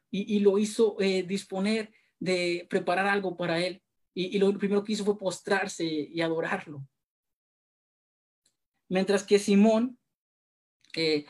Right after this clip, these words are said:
simplemente le abrió la puerta de su casa, se sentó con él a la mesa. Seguramente Simón era alguien muy importante en aquella región,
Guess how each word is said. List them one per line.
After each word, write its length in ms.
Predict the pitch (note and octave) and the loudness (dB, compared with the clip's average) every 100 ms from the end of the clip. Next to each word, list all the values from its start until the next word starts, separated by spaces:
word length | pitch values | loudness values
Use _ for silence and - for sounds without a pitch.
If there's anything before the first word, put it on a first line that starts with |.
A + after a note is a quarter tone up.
| - | -8
simplemente 560 | - F#3 G3 G3 F#3+ | -4 2 4 4 2
le 60 | F3+ | 2
abrió 200 | E3+ F3+ | 4 2
la 80 | F3 | 0
puerta 240 | F#3 F3+ | -2 -2
de 60 | E3+ | -4
su 140 | D#3 | -4
casa, 300 | G3 F#3+ F#3+ | 0 0 0
se 100 | F3 | -4
sentó 340 | E3+ D#3+ F3+ - | -4 -4 -4 -4
con 160 | F3+ | -4
él 100 | F#3 | -2
a 60 | F#3 | -2
la 120 | E3 | -2
mesa. 460 | E3+ F#3 F#3 G#3 G#3 _ _ _ _ _ _ _ _ _ _ _ _ _ _ _ _ _ | -4 -4 -8 -12 -16 _ _ _ _ _ _ _ _ _ _ _ _ _ _ _ _ _
Seguramente 880 | - F3 F3 G3 G3+ G3+ G3+ F#3 - | -4 0 2 2 0 4 4 4 -2
Simón 380 | - F3+ F#3 G3+ | -6 -2 0 0
era 160 | G3 | 0
alguien 180 | F#3+ F3+ | 0 -2
muy 180 | F#3 G3 | -2 -4
importante 600 | F3+ E3+ D#3+ F#3 F#3+ F#3 | -2 -4 -2 -2 -2 -4
en 80 | E3+ | -6
aquella 340 | E3 F3 F#3 | -4 -2 -2
región, 560 | D#3+ C#3 E3+ F3+ F#3+ | -4 -8 -8 -8 -12